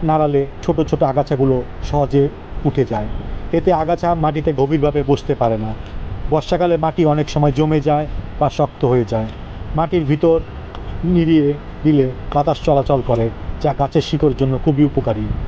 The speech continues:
আগাছা সরানো হলে এবং মাটি আলগা হলে মূল গাছগুলো পুষ্টি ও জল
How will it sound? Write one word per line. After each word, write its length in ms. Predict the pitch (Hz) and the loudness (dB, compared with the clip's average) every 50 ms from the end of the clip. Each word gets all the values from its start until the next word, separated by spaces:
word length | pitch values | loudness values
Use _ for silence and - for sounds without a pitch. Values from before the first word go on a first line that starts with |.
| - - - - - - - - - - - - | -6 -8 -10 -10 -10 -8 -8 -8 -8 -8 -6 -4
আগাছা 360 | 151 165 156 175 180 - 214 | -2 -2 -2 -2 -2 -2 -2
সরানো 360 | - - 180 170 185 196 185 | 0 0 0 0 2 2 2
হলে 260 | 151 165 170 160 143 139 135 127 - - - - | 2 4 4 4 4 2 0 -4 -8 -10 -4 -2
এবং 160 | 156 160 170 170 160 165 | 0 2 2 2 2 0
মাটি 200 | 170 160 - 196 | 0 2 0 0
আলগা 300 | 160 151 170 180 175 180 | 2 2 2 2 2 2
হলে 240 | 165 151 151 147 143 143 143 - - - - - | 2 4 4 4 4 2 0 -4 -8 -8 -2 2
মূল 180 | 175 196 202 196 | 4 4 4 4
গাছগুলো 440 | 165 175 165 147 - - 160 156 147 151 147 143 - - - - | 4 2 0 0 2 2 4 4 4 4 2 -2 -8 -10 -4 0
পুষ্টি 380 | 185 180 - - - 175 151 143 143 - - - - - | 0 0 0 0 2 2 2 2 2 0 -6 -8 -2 0
ও 40 | 151 | 0
জল 260 | 147 131 170 165 151 | 2 4 4 2 4